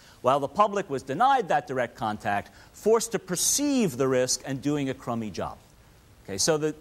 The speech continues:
you know, i-, if you read the literature or if you listen to experts talking to each other, they're all the time saying, "The public just doesn't understand, the public just doesn't get it, doesn't perceive the risk accurately." Let's, let's get a test on that.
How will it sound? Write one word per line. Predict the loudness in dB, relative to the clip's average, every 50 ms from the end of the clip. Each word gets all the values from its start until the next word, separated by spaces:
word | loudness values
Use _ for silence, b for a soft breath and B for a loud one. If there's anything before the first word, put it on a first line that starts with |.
| -14 -16 -10
you | -6 -2
know, | 0 0 0
i-, | 0
if | -2 -2 -2 -4 -6 -2
you | -2 0
read | 2 2 2 2
the | 2 2
literature | 2 2 2 2 0 0 -2 0 0 2 2 2
or | 2 0
if | -2 -2
you | -4 -4
listen | 0 0 0 0 0 -2 -2
to | -2 -2 -2
experts | -2 -2 -4 -8 -8 -10 -6
talking | -4 -4 -4 -2 -4 -10 -6
to | -4 -4
each | -4 0 0
other, | 0 2 0 -2 -2 B B B B
they're | 0 2 4
all | 4 4 2 2
the | 0
time | -2 -2 0 0 0 0 0 -2
saying, | -2 0 0 0 -2 -2 -6 B B B B
"The | -4 -2
public | -2 2 2 2 2 2 0 -2
just | 0 0 2 2
doesn't | 2 2 2 0 -2
understand, | -2 -2 -2 -2 -2 0 0 0 2 2 0 2 0 0 0
the | -2 -2
public | 0 0 0 2 2 0 2
just | 2 0 0 2
doesn't | 2 0 2 0 -6 -2 2
get | 4 4 4 4
it, | 0 -2 0
doesn't | 0 2 2 2 0 -4 -6 -8 B B B B B
perceive | 0 0 2 2 0 0 0 0 0 0 0 2 2 2 0 0 -2 -8 -8 -2
the | -2 0
risk | 2 4 2 2 2 -2 -4 -6 -8 -4 -2
accurately." | -2 -2 -2 -4 -4 -4 -4 -4 -4 -6 -12 -12 B B B B B B B
Let's, | 0 0 0 0 -6 -4 0
let's | 0 0 0 -2 -10 -14 -16 _ -20 -20 _ -10 -2
get | 0 0 0
a | 0
test | -2 -4 -2 0 0 0 0 -2 -4
on | -4 -4 -4 -4
that. | -4 -4 -6 -6